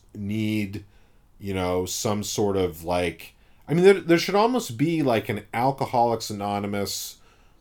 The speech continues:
or Narcotics Anonymous for office people. Like, they can <laughs> go and say, like, "How absurd is this?" Like, let me, let, and, you know, listen to other people's stories, and it's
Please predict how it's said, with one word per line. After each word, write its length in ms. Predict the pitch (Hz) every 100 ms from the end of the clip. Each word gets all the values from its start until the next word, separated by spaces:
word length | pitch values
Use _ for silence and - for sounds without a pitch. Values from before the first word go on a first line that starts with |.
| _
or 460 | - 98 92 90 87
Narcotics 760 | 92 101 101 - 127 123 123 -
Anonymous 720 | 113 101 110 101 95 - - - _ _
for 380 | - 127 120 -
office 460 | 156 175 101 -
people. 380 | - 82 73 - -
Like, 140 | - 240
they 300 | - 494 -
can 260 | 523 - 622
<laughs> 40 |
go 560 | 415 320 - 101 640 - - 403 - 370 - -
and 200 | 139 151
say, 420 | 135 - 190 202 196
like, 500 | 170 151 143 - - _ -
"How 760 | - - 190 247 277 277 262 - -
absurd 680 | 160 131 95 104 131 131 131
is 240 | 110 92
this?" 520 | 85 92 65 - - 104
Like, 240 | 110 104
let 240 | 135 202
me, 240 | 208 208 190
let, 280 | 139 147 139
and, 160 | 139
you 120 | 165
know, 160 | 147 117
listen 340 | 127 131 135 165
to 120 | -
other 180 | 127 147
people's 380 | 170 165 180 -
stories, 500 | 117 95 101 117 110
and 160 | 104
it's 280 | 110 -